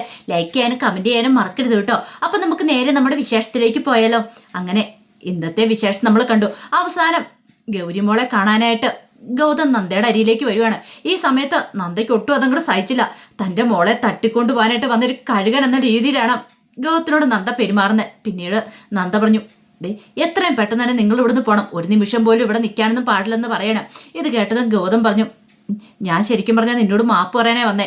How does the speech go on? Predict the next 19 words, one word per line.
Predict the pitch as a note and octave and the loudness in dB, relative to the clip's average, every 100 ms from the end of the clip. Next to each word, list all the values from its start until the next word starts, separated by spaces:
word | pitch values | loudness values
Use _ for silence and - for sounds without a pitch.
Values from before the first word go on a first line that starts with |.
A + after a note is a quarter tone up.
| - | -4
ഞാൻ | D#4 F4 | -4 -2
ഒരു | C#4+ | -2
കാരണവശാലും | D#4+ C4 B3+ C4 C#4 C#4 - - | 0 0 2 0 -2 -4 -6 -10
അങ്ങനെയൊന്നും | F#3 A3 B3+ C4+ | -4 0 0 0
പെരുമാറില്ലായിരുന്നു. | A#3 G#3 A3+ B3+ B3+ A3+ A3 A3 G#3 - - - - - | 0 2 2 0 -2 -2 -2 -2 -4 -8 -20 -20 -20 -4
കാരണം | F4 E4 C#4 | -2 0 0
നിന്റെ | D4+ D4+ | 0 0
ഇരുന്ന | E4 D#4 | 0 0
മോളെ | D#4 B3 A3+ B3+ | 0 0 0 0
ഞാൻ | B3+ B3 | -2 -2
തട്ടിയെടുക്കലായിരുന്നു | G#3 B3 A#3+ A#3+ A#3+ A#3+ A#3+ A#3 - | -4 -2 -2 0 0 0 0 -2 -4
എന്നൊക്കെ | F#3+ F#3+ A#3 | -6 -4 -4
പറയണം." | A3+ G3 G#3+ G3+ - - - | -2 2 2 0 -6 -20 -14
പക്ഷെ | F3+ - | -10 -8
ഇതൊക്കെ | D#3+ E3 G3+ | -8 -6 -2
കേട്ട് | G#3+ - | -2 2
കഴിഞ്ഞപ്പോഴത്തേനും | G#3+ A3 A3 A#3 A3 | 2 2 2 2 2
നന്ദയ്ക്ക് | E3+ F#3+ A3+ | 0 0 0
വലിയ | A#3 A3+ | 2 2